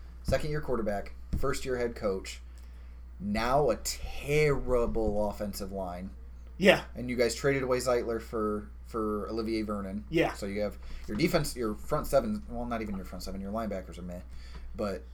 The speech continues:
Speaker 1: your, your secondary is gonna be really good, and your pass rush is gonna be really good, and that's a,
Speaker 2: Yeah.
Speaker 1: that's a big help in the N F L. I still think that the Steelers have the experience, and I, it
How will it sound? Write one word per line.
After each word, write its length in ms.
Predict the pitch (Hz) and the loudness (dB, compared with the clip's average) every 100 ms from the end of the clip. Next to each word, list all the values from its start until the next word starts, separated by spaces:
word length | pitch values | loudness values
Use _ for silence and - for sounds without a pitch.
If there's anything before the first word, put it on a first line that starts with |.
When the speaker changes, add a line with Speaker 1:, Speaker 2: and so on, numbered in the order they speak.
| - - - 110 | -14 -14 -12 -4
Speaker 1:
your, 340 | 104 98 98 - | -4 -4 -6 -6
your 120 | 107 | -6
secondary 580 | 98 127 143 127 131 127 | 0 0 0 2 4 2
is 80 | 123 | 0
gonna 140 | 123 | -2
be 120 | 120 | -2
really 240 | 113 113 113 | 0 0 2
good, 320 | 107 107 - | 0 0 -2
and 100 | 104 95 | -6 -8
your 120 | 95 | -8
pass 400 | - 110 107 - | -4 -2 -2 -4
rush 200 | 95 95 | -6 -6
is 80 | 90 | -8
gonna 160 | 92 | -8
be 120 | 87 | -8
really 220 | 92 85 87 | -8 -8 -8
good, 140 | 90 | -8
and 80 | 95 | -8
that's 160 | 98 | -4
a, 40 | 147 | -2
Speaker 2:
Yeah. 140 | - 101 | -2 -6
Speaker 1:
that's 140 | 95 | -6
a 40 | |
big 200 | 92 98 | -6 -6
help 280 | 101 92 - - - - - - | -4 -6 -6 -12 -12 -14 -12 -6
in 80 | 107 | -2
the 80 | |
N 80 | 101 | -2
F 120 | 95 | -4
L. 160 | 98 92 | -4 -4
I 100 | 107 | -4
still 300 | 107 - 135 | -4 -2 -2
think 240 | 127 123 117 | -2 -4 -6
that 100 | - | -4
the 60 | |
Steelers 340 | 107 117 113 107 | -4 0 -2 -2
have 120 | 104 | -4
the 100 | 90 | -6
experience, 800 | 85 - 135 139 135 131 - - - - - 104 | -10 -8 -2 -2 -2 -6 -8 -12 -12 -16 -12 -8
and 100 | 101 | -8
I, 80 | - | -6
it 140 | 104 | -10